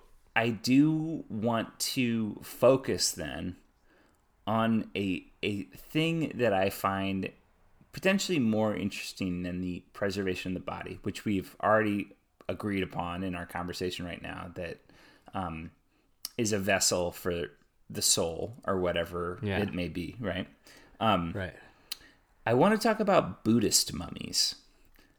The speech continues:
Speaker 1: um,
Speaker 2: Hell
Speaker 1: because
Speaker 2: yeah.
Speaker 1: they are a very specific strain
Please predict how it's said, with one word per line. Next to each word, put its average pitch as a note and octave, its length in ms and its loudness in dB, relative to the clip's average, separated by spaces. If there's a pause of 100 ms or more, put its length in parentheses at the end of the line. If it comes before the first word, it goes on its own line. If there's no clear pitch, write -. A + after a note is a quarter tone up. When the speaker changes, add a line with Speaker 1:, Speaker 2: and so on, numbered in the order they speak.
(220)
Speaker 1:
um, G2 360 4
Speaker 2:
Hell C3 300 8
Speaker 1:
because A#2 180 12
Speaker 2:
yeah. G2+ 140 8
Speaker 1:
they C#3 160 12
are C3+ 140 12
a B2+ 40 10
very C3+ 340 8
specific - 1120 6
strain F2+ 920 4